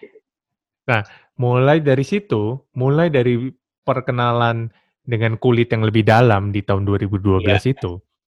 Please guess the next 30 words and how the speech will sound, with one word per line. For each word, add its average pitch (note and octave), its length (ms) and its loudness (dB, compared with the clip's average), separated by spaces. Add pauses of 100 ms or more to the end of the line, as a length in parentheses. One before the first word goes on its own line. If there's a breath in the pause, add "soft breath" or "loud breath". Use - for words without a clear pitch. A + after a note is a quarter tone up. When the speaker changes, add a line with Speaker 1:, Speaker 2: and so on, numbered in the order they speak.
(220)
Speaker 2:
Betul, A2 420 0
di A2 80 2
fair B2+ 240 4
itu C3 120 2
Speaker 1:
Kemudian C#3+ 40 2
Speaker 2:
saya C3+ 160 2
mengenal G2+ 600 0
ku-, F#2+ 120 0
ya, F2 160 -2
belajar G2 400 -2
tentang G2 320 -2
kulit G2 240 -2
lebih F#2 300 -4
lagi. E2+ 260 -10 (340)
Speaker 1:
Oke. A2+ 400 0 (320 loud breath)
Nah, G#2 240 0
kemudian E3 560 2 (1200)
apa D#3+ 320 2
yang G#3+ 160 0
membuat, C#3 560 4
dorongan D3 400 4
apa F#3+ 160 -2
yang F3 160 0
membuat E3 240 0
akhirnya F3 240 0
dua C#3 240 4
ribu D#3 260 2
empat E3+ 220 0
belas B2+ 400 2
berani, C#3 640 2